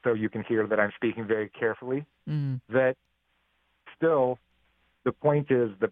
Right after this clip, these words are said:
Speaker 1: basics, those are, end up being distractions and can be very confusing, but it still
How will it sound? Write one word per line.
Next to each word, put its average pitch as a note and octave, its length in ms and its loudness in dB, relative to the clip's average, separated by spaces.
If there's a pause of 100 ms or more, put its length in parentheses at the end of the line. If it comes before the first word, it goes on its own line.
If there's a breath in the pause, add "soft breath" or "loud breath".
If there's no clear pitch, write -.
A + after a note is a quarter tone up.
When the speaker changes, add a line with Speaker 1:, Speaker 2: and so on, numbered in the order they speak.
Speaker 1:
basics, B2 500 -2 (1120)
those C#3 260 2
are, D#3+ 160 -4 (160)
end C3 160 -6
up A#2+ 160 0
being A#2+ 220 -6
distractions G#2 840 -4 (1160)
and A2 260 4
can A2 220 2
be A2 180 2
very A2+ 460 -2
confusing, B2+ 720 -6 (1200)
but A#2 200 0 (120)
it C3 120 -6 (100)
still D#3+ 380 0